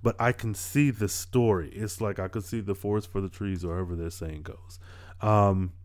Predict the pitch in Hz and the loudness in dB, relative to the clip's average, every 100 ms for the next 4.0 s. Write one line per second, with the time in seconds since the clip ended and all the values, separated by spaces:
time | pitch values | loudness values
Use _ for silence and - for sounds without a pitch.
0 | - - - - - - - - 113 117 | -18 -18 -18 -18 -20 -18 -16 -6 0 2
1 | 107 131 120 117 - 95 107 92 92 104 | 6 6 6 4 2 -4 -2 -2 0 0
2 | 98 87 85 82 85 - 127 131 110 101 | 0 -2 -6 -6 -8 0 0 2 2 2
3 | 90 98 - 92 90 - 104 92 98 90 | 2 -4 -4 -6 -8 -4 -4 -2 -6 -6